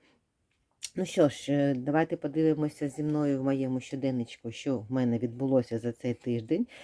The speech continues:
що я навишивала, на чому просунулося, який фініш в мене стався. Так, фініш в мене стався, якщо ви пам'ятаєте, що я кожного тижня вишиваю по одній мініатюрній фігурці. Е, і тому ці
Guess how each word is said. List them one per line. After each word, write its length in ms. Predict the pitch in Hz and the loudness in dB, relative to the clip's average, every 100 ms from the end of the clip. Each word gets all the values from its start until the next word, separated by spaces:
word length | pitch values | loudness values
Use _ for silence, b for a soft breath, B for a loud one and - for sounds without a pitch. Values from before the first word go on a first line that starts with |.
| B - | B -18
що 200 | - 160 | 0 2
я 120 | 143 | 4
навишивала, 840 | 131 127 - - 113 117 165 233 | 4 0 -2 -8 -6 -2 2 4
на 120 | 214 | 4
чому 300 | 170 - 139 | 2 0 0
просунулося, 960 | 120 123 120 - 127 139 165 - 254 269 B B B B B | -2 -6 -10 -4 0 2 2 4 4 4 B B B B B
який 260 | 147 - 170 | -8 -6 -6
фініш 440 | - 147 135 120 | 0 4 4 0
в 40 | 139 | -2
мене 220 | 127 120 | -2 -2
стався. 600 | - - 104 104 - 233 254 - | -4 -10 -10 -10 2 2 2 -2
Так, 180 | 226 - | -4 -2
фініш 340 | 147 127 - | -2 -2 -2
в 20 | 131 | -2
мене 180 | 127 | -2
стався, 440 | 123 - 113 - 117 | -2 -4 -6 -4 -8
якщо 260 | - - | -4 -2
ви 100 | 123 | -2
пам'ятаєте, 640 | 127 131 139 - 120 117 123 | 0 2 2 2 0 -2 -8
що 180 | - | -6
я 160 | 131 123 - _ | -2 -2 -4 _
кожного 600 | - 147 139 135 131 143 - - | 0 0 2 0 2 -2 -2 -12
тижня 380 | - 147 - 131 | 0 0 2 -2
вишиваю 540 | 123 - 143 131 120 117 | -2 -6 -2 0 0 -2
по 140 | 131 | 0
одній 300 | 131 127 127 | 0 0 2
мініатюрній 720 | 120 120 120 117 - 117 113 | 2 4 2 0 -4 -6 -6
фігурці. 720 | 113 131 113 104 - - 240 370 B B B B B - | -8 -10 -10 -12 -12 4 4 4 B B B B B -6
Е, 460 | 190 185 180 180 - | -2 0 0 0 0
і 200 | 202 262 | 4 4
тому 560 | - 156 156 220 277 247 _ _ _ | 4 2 4 6 6 2 _ _ _
ці 260 | - - 233 | -12 0 0